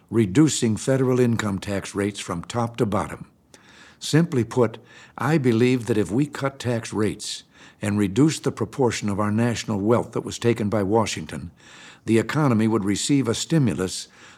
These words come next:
that would bring down inflation, unemployment, and interest rates. And there would be such an expansion of economic activity that in the end,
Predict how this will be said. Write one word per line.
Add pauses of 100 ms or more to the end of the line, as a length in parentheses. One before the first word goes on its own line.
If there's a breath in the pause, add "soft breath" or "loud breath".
that
would
bring
down
inflation,
unemployment, (260 soft breath)
and
interest
rates. (460 loud breath)
And
there
would
be
such
an
expansion
of
economic
activity
that
in
the
end,